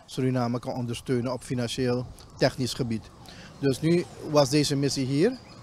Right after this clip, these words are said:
We hebben eerder een gesprek gehad met de minister van Financiën, de minister van Openbare Werken en ikzelf met de delegatie, meer op technisch niveau. En daar is afgesproken dat,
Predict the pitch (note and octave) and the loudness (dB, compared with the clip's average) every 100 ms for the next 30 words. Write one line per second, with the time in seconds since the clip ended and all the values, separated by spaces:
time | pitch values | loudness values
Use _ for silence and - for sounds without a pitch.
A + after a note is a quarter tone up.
0 | - - - C#3 C#3+ C3 D3 D#3+ E3 D3+ | -20 -16 0 6 6 6 2 4 4 4
1 | D3 C3 C3+ - C3+ - C3 A#2+ B2+ A#2+ | 2 0 -4 -2 -2 0 -2 -2 -4 -4
2 | B2 C3 C3 - - B2 C3 C3+ C#3 - | -4 -2 -4 -4 -6 -6 -2 0 0 0
3 | D3 D3 C3+ - - - - C#3 C3+ C3+ | -2 -2 -4 -16 -20 -20 -12 -4 -2 0
4 | - B2+ C#3+ C3 C3 B2 B2 B2 B2 A#2+ | -2 -4 -6 -6 -2 2 2 2 -2 -4
5 | - C3 C#3 B2+ A2+ - C#3 D#3+ F3+ - | -6 -6 -6 -6 -4 2 2 2 -2 -12
6 | - - - D3 C#3 C#3+ C#3 C#3+ C#3+ C#3 | -20 -20 -6 -4 -2 0 0 0 0 0
7 | - G#3+ - - - C#3+ C3+ B2 - C3+ | -6 -10 -12 -18 -4 0 0 0 0 0
8 | - - - C3 C#3 E3 A3+ - - - | -2 -8 -6 -6 -4 -4 -6 -16 -20 -20
9 | - - C#3+ D3 F3 F#3 - E3 - F3 | -16 -4 -2 2 2 0 -4 -6 -6 -8
10 | - - D#3 C#3+ E3+ C#3+ C3+ C3 | -10 -4 -2 -2 -4 -2 0 -2